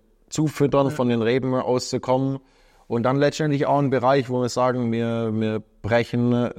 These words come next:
Speaker 1: das Thema runter auf Weine, die wir,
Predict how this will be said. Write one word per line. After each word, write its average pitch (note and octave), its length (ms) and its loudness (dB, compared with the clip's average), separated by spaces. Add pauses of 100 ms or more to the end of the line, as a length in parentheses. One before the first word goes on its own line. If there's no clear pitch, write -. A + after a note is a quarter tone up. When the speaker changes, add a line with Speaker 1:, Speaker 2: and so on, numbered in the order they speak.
Speaker 1:
das A2 200 -2
Thema A2+ 300 0
runter A#2+ 520 0
auf G#2 340 -4
Weine, A#2+ 760 0 (540)
die A2 180 2
wir, A#2+ 600 2